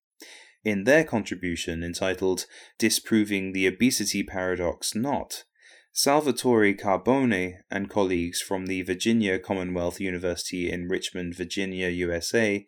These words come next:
comment on the article, and the authors appropriately reply in a separate contribution,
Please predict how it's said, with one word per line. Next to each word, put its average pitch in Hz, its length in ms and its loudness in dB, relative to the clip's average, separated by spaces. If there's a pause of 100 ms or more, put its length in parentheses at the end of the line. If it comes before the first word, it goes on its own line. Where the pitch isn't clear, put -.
(460)
comment 156 400 0
on 107 140 0
the 98 100 0
article, 92 800 -2
and 101 180 -2
the 101 120 2
authors 104 500 2
appropriately 98 720 0
reply 92 640 0 (340)
in 92 140 -2
a 90 80 -2
separate - 520 0
contribution, 95 840 -2